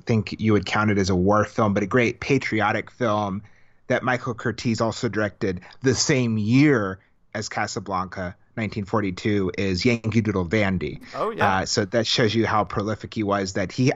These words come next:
Speaker 1: I think he had three films out that year, and one was Casablanca and, and one was Yankee Doodle
Speaker 2: <laughs>
Speaker 1: Dandy.
Speaker 2: Yeah.
Speaker 1: Um,
Speaker 2: I mean, that really is incredible.
Speaker 1: So I'm going to completely shift and do a completely different type of movie.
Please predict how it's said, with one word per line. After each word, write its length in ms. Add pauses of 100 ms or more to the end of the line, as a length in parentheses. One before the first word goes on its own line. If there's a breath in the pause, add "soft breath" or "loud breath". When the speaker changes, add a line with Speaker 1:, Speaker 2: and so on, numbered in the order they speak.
Speaker 1:
I 100
think 180
he 80
had 180
three 320
films 400
out 180
that 160
year, 360 (300 loud breath)
and 260 (200)
one 260
was 140
Casablanca 560
and, 140 (200)
and 160
one 200
was 160
Yankee 200
Doodle 240
Speaker 2:
<laughs> 0
Speaker 1:
Dandy. 480 (640 loud breath)
Speaker 2:
Yeah. 220
Speaker 1:
Um, 160
Speaker 2:
I 60
mean, 80
that 140
really 220
is 140
incredible. 480 (760 loud breath)
Speaker 1:
So 420
I'm 240
going 180
to 80
completely 1120
shift 540
and 240
do 220
a 40
completely 1040 (140)
different 380
type 280
of 160
movie. 560